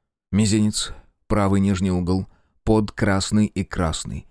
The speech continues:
почти одновременно со средним пальцем, прижавшимся к желтому наверху, посередине карты. И все его...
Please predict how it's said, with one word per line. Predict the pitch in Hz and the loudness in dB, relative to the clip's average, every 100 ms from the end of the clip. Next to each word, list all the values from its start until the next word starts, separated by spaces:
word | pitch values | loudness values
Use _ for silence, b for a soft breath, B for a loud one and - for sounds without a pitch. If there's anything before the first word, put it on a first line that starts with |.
| _ _ | _ _
почти | 87 90 - | -4 -4 0
одновременно | 104 98 95 107 101 95 | 0 2 2 2 2 0
со | 90 90 | 0 -2
средним | 101 98 95 90 | 0 0 2 2
пальцем, | 110 95 - 92 - B B | 2 2 0 -2 -4 B B
прижавшимся | 107 98 107 101 - 85 82 - 80 | 0 2 0 -2 -4 -4 -4 -4 -4
к | 87 | -4
желтому | 90 110 101 87 92 | 0 2 2 2 2
наверху, | 95 95 92 - 107 90 80 b b | 2 2 0 0 2 2 -2 b b
посередине | - 104 101 95 101 98 | -2 0 2 4 4 2
карты. | - 104 90 - - - _ _ _ _ _ _ _ | 0 -2 -2 -6 -14 -16 _ _ _ _ _ _ _
И | 117 117 113 107 - _ _ _ _ _ _ _ _ _ | 0 2 2 0 -4 _ _ _ _ _ _ _ _ _
все | - - 165 | -2 2 4
его... | 160 135 101 85 | 4 2 2 0